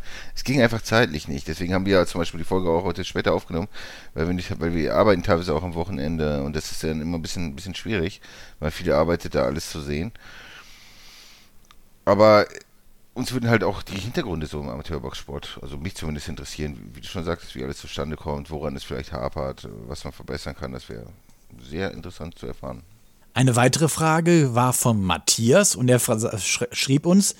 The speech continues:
Speaker 2: „Besprecht mal, wie das Boxen in circa hundert Jahren aussieht. Ich könnte mir vorstellen, dass man kein klassisches Boxen mehr gibt, sondern nur noch Maschinen oder Computersimulationen, die gegeneinander antreten.“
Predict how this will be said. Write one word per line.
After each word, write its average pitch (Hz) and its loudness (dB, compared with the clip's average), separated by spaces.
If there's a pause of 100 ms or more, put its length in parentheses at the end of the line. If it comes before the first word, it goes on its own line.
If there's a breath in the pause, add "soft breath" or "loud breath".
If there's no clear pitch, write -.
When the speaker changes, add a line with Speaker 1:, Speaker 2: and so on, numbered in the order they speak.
(180 loud breath)
Speaker 2:
„Besprecht 175 6
mal, 208 6
wie 190 4
das 117 4
Boxen 160 2
in 135 4
circa 156 6
hundert 165 10
Jahren 85 2
aussieht. 82 -4 (300 loud breath)
Ich 196 6
könnte 247 6
mir 180 6
vorstellen, 170 6
dass 151 4
man 135 4
kein 135 2
klassisches 139 2
Boxen 131 2
mehr 95 6
gibt, 214 2 (220 loud breath)
sondern 123 6
nur 165 8
noch 120 6
Maschinen 175 6
oder 120 6
Computersimulationen, 139 6
die 117 4
gegeneinander 101 4
antreten.“ 90 -4